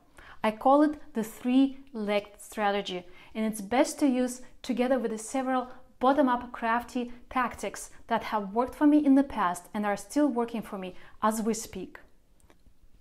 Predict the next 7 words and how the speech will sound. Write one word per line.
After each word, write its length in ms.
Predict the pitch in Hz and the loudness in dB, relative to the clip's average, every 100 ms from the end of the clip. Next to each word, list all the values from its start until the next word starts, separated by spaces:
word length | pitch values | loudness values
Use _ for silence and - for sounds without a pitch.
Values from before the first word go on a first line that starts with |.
| - | -20
So, 320 | - - 269 196 | -8 0 2 2
the 100 | 202 | -4
three-legged 1120 | - 262 294 302 - - 220 220 214 214 - - - | -2 4 6 6 0 -8 -2 0 0 0 -8 -20 -20
strategy. 680 | - 226 196 185 175 165 - _ - - _ - _ - - - - | -2 0 2 0 -6 -14 -18 _ -20 -20 _ -20 _ -20 -20 -20 -6
To 120 | 254 | 0
be 300 | 220 302 349 269 | 4 4 4 0
resistant 640 | 262 247 208 - 185 | -2 0 -6 -8 -10